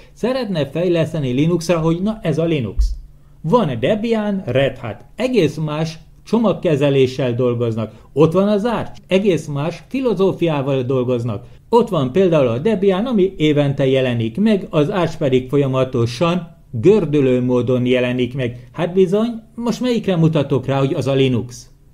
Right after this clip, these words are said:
Melyikre mondom azt, hogy nézd, kedves nagy vállalat, aki szeretne valami, hát hogy is mondjam, új piacra betörni, hát légy szíves erre fejleszteni. Debianra, Red Hatra, Fedorára, Archra, vagy egyébre?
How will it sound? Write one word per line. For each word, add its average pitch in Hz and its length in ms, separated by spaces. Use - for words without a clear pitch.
Melyikre 185 460
mondom 143 400
azt, 160 360
hogy 170 320
nézd, 185 440
kedves 139 460
nagy 131 300
vállalat, 143 640
aki 226 220
szeretne 151 640
valami, 131 500
hát 208 160
hogy 214 140
is 160 140
mondjam, 123 340
új 175 200
piacra 135 540
betörni, 190 500
hát 220 260
légy 220 260
szíves 151 280
erre 147 320
fejleszteni. 120 680
Debianra, 131 920
Red 120 340
Hatra, 165 600
Fedorára, 185 1040
Archra, 135 760
vagy 165 300
egyébre? 127 800